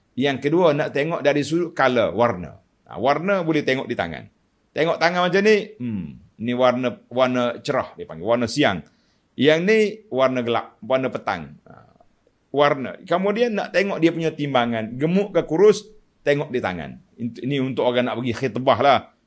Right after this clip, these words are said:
nak pergi pinang. Awak jangan duk tengok tangan orang pula, "Oh, ni makcik ni gemuk ni."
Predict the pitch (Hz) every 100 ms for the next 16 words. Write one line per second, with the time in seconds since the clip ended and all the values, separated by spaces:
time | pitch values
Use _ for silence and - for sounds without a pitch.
0 | - 113 127 117 135 117 110 135 160 160
1 | 156 135 117 135 131 131 135 131 131 135
2 | 160 - 110 117 107 113 113 127 117 135
3 | 160 127